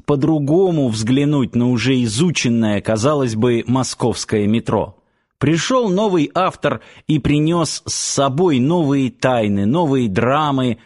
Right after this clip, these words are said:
свой стиль. Мир метро узнается, но раскрывается вдруг с неожиданных сторон. И это хорошо, это правильно.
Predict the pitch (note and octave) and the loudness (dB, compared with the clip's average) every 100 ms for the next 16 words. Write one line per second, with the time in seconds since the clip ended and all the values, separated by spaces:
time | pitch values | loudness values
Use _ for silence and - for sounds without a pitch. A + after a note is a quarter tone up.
0 | - - C#3+ F3 C3+ - A#2 G2 D#2+ _ | -12 -4 0 2 0 -2 -2 -2 -4 _
1 | _ _ _ _ - C#3+ E3 D3 D3 - | _ _ _ _ 0 2 2 2 0 0
2 | D#3+ D3+ C3 G#2 B2+ B2 D#3+ B2+ - G2+ | 0 0 -2 0 0 2 0 0 -4 -6
3 | D#2+ _ _ - B2 D#3+ D3+ - D#3 E3+ | -6 _ _ -2 0 2 -2 -2 0 0
4 | F3+ E3+ - D3+ C3 B2+ D#3 G3+ - - | 0 -2 -2 -2 0 2 2 0 -2 -12
5 | - - C#3 C#3+ C3 D#3 C#3+ C#3 C3+ - | -10 -2 2 2 2 2 2 0 -2 0
6 | B2 A2 D#2 - _ _ _ B2+ B2 A#2+ | 0 0 -2 -8 _ _ _ -2 0 0
7 | A#2 - B2 A#2+ - B2+ B2 E2+ - _ | -2 0 -2 -2 -4 -2 0 -2 -6 _
8 | _ A2 A#2+ - A2 B2 B2+ G2 F2+ E2+ | _ -4 -2 -2 -2 0 0 0 -2 -2
9 | C#2 | -6